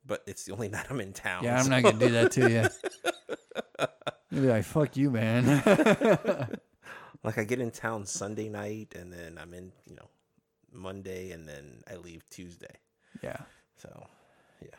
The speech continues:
Speaker 2: That sounds awful, by the way. Like,
Speaker 1: Eh.
Speaker 2: that, that's not how you wanna travel.
Speaker 1: I know, but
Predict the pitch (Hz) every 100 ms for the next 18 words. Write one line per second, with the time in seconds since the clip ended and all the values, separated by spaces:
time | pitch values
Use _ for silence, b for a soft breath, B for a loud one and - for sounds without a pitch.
0 | b b _ 147 - 208 - 127 - -
1 | 113 101 101 101 104 135 _ - 139 143
2 | 175 190 185 160 165 170 147 151 147 131
3 | 117 131 113 110 110 - b b b b
4 | b b b b b 135 113 95 98 92
5 | 92 - -